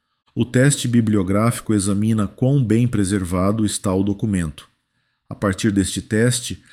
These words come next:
sabemos se temos o texto do documento original ou não. Há três aspectos do teste bibliográfico.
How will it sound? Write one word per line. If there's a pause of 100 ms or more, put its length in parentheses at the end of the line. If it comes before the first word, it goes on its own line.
(160)
sabemos
se
temos
o
texto
do
documento
original
ou
não. (720)
Há
três
aspectos
do
teste
bibliográfico.